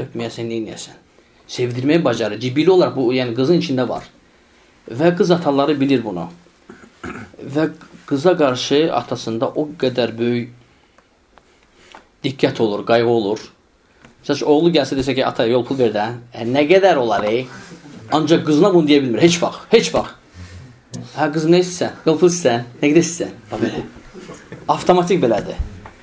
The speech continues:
Və birdən yaxşı oğlan gəlir qapıya, elçi. Maşallah. "Simahum fi vucuhim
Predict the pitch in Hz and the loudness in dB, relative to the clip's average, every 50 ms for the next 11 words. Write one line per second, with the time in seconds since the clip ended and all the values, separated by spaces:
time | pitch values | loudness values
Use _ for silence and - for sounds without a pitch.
0 | - - - - - - - - - - - 151 151 196 208 208 180 180 208 208 | -20 -20 -20 -20 -20 -20 -20 -20 -10 -4 -4 0 2 4 4 4 6 6 4 4
1 | 214 214 220 233 240 - - - - - - - - - - - - - 135 165 | 4 4 2 2 0 -2 -6 -10 -14 -18 -20 -20 -20 -20 -20 -20 -10 -2 2 4
2 | 175 175 175 - - 220 196 170 156 156 165 165 156 143 143 135 127 123 123 127 | 4 4 4 2 4 4 6 6 4 4 2 2 2 2 2 2 2 0 0 0
3 | 131 131 - - - - - 117 117 - 127 113 107 110 - 127 123 117 113 - | 0 0 -2 -8 -8 -2 -2 -2 -2 -2 -2 -4 -2 -2 0 0 0 0 -2 -4
4 | - - 117 113 110 113 - - - - - - - - _ _ - - - - | -4 -2 -2 -2 -2 -4 -8 -14 -20 -20 -20 -20 -20 -20 _ _ -20 -20 -20 -20
5 | - - - 110 - 160 165 151 - - 160 135 117 117 120 120 113 110 113 - | -20 -18 -8 -2 0 2 2 0 0 -2 -2 0 0 0 0 0 -2 -4 -4 -8
6 | - - - - - - _ _ _ _ _ _ _ - - - - - - - | -16 -20 -20 -20 -20 -20 _ _ _ _ _ _ _ -20 -20 -20 -16 -8 -4 0
7 | 160 160 151 160 165 170 160 156 143 - 147 147 147 139 135 131 131 127 135 135 | 2 2 4 4 4 2 2 0 0 2 4 4 4 4 4 2 2 2 2 2
8 | 135 127 120 120 113 110 107 110 | 2 2 2 2 0 0 -2 -4